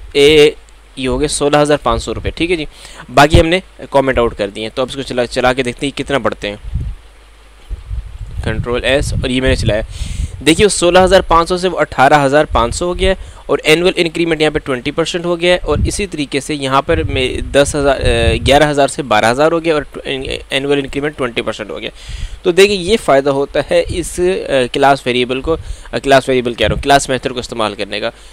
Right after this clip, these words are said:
आप समझ रहे हैं मेरी बात? आगे हम मज़ीद इसके ऊपर working करते हैं। अच्छा, अब मैं यहाँ पे एक और काम करता हूँ। अब मैं कुछ, ये जितना भी मैंने काम किया हुआ है, इसको मैं कुछ देर के लिए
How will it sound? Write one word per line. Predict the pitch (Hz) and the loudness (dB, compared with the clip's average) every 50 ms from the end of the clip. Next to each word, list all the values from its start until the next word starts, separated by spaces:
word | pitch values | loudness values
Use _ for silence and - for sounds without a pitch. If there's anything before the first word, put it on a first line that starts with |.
| - - - - | -20 -16 -4 0
आप | - 151 - | 0 0 2
समझ | - 147 151 170 | 2 0 2 2
रहे | 185 196 | 2 2
हैं | 190 | 2
मेरी | 185 175 170 | 2 2 2
बात? | 160 160 151 - - - - - - - | 2 2 0 0 -4 -20 -20 -10 0 4
आगे | 147 170 185 190 | 4 6 6 6
हम | 208 196 | 4 4
मज़ीद | 175 156 151 170 160 160 | 4 0 0 0 -2 -2
इसके | - 170 | -4 -4
ऊपर | 156 147 139 | -2 -2 0
working | 135 127 120 135 131 123 | 0 -2 -2 -2 -4 -2
करते | 143 131 - - 160 | -2 -2 -2 -4 -6
हैं। | 175 175 - - - - - - - - - - - - - - - - - - - - - - - | -6 -8 -10 -14 -16 -16 -18 -20 -20 -20 -20 -20 -20 -20 -20 -16 -8 -4 -2 -2 -2 -4 -12 -6 -6
अच्छा, | 139 120 147 - - | -6 -4 -4 0 0
अब | 156 180 | 0 0
मैं | 214 233 | 2 2
यहाँ | 220 208 185 | 2 2 2
पे | 202 | 0
एक | 180 - | -2 -2
और | 165 143 | -2 -2
काम | - 139 127 123 120 | 0 0 0 0 0
करता | 113 113 110 - 139 | -2 -6 -6 -6 -8
हूँ। | 147 151 - | -8 -6 -4
अब | - 143 131 120 131 135 139 135 131 131 135 127 | -4 -4 -4 -2 -4 -4 -2 -2 -2 -2 -4 -2
मैं | 135 151 165 | -2 -4 -4
कुछ, | 156 - 175 170 - - - - - | -4 -4 -8 -8 -6 -8 -8 -6 -4
ये | 175 170 170 170 160 147 135 | -4 -4 -2 -2 -2 -4 -4
जितना | 131 131 135 - 190 190 | -6 -8 -10 -10 -8 -6
भी | 196 180 | -6 -6
मैंने | 156 135 127 | -6 -6 -6
काम | - 120 117 117 113 | -4 -4 -4 -4 -4
किया | - 117 113 110 | -6 -6 -6 -4
हुआ | 107 110 113 110 | -4 -4 -6 -6
है, | 110 120 123 | -6 -6 -10
इसको | - 135 - - - 135 | -10 -10 -12 -12 -12 -12
मैं | 135 | -12
कुछ | - - 156 135 - | -12 -14 -16 -16 -12
देर | - 120 113 | -10 -10 -10
के | 113 - 120 | -10 -12 -14
लिए | 135 | -14